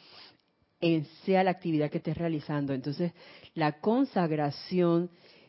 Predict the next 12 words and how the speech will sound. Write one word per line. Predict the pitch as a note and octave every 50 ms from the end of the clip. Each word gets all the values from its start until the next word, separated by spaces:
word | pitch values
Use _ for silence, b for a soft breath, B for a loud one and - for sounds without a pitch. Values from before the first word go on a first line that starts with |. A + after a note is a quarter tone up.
| b _
dice | - D#3+ D#3+ F#3 F#3+ E3+ - - - F#3+ F3+ F3+ - _ _ -
que | - F#3+ F3+ F3 E3+ E3+ E3 - _ _ _ _ _ -
es | D#3+ E3 E3+ E3+
un | G3+ G3 G3
principio | F#3 G#3+ A3 A3+ A3 - A3+ G#3+ - A#3+ B3
divino | A#3+ A3 G3 F3+ E3+ F3+ F3+ F3
por | - F3 E3
el | D#3+ D#3 D3+ D3+
cual | - - E3+ E3 E3 E3 E3+ E3+ - - _ _
hombres | - F#3 G3 G#3+ A3+ A3+ A#3+ B3+ B3 G#3 -
y | - F3+
mujeres | E3 D#3 D3+ D3+ E3 F#3 F3+ F3 D#3+ E3+ F3+ F3+